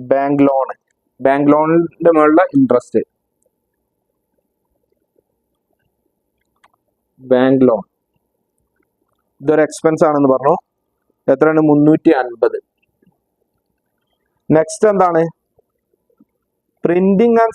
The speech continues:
stationery. ഇതൊരു,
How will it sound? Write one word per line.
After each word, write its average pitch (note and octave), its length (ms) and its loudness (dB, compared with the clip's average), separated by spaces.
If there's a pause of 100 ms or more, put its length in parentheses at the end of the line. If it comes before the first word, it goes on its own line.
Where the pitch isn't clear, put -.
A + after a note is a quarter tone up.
stationery. D#3 640 2 (4000)
ഇതൊരു, D3 280 2